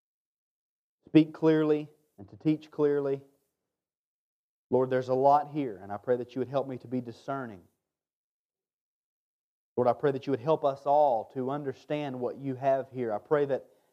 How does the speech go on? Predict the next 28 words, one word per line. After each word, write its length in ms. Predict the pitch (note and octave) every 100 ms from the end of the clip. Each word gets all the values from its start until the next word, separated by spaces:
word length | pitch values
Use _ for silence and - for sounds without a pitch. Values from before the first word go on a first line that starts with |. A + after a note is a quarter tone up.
| -
even 300 | D3+ E3 D#3
though 120 | D#3
what 240 | D#3 D#3+
we're 140 | E3 D#3
about 320 | C#3 D3+ D#3
to 100 | C#3+
study 400 | - E3+ E3 D3+
is 140 | B2+ -
contrary 680 | - F#3 F3+ E3 - D3+ C3+
to 120 | -
human 380 | C3 D#3+ D#3 C#3+
nature, 440 | D3 D3 - A2+ - _ _ _ _ _ _ _ _ _ _ _ _ _ _ _ _ _ _ _ _
I 60 | -
pray 180 | C#3 C3
that 120 | B2
you 60 |
would 100 | C3
help 220 | A#2 C#3+ C#3
us 260 | B2+ - _
to 140 | C3
humble 320 | A#2 D3+ C#3+ B2
ourselves. 600 | A2 G2+ A#2+ G#2+ E2+ _ _ _ _ _ _ _ _ _
Lord, 240 | C#3 D3+ C#3+
I, 240 | B2 C3+
I 40 |
know 260 | D3 D#3 F3
that 160 | E3
if, 100 | C#3+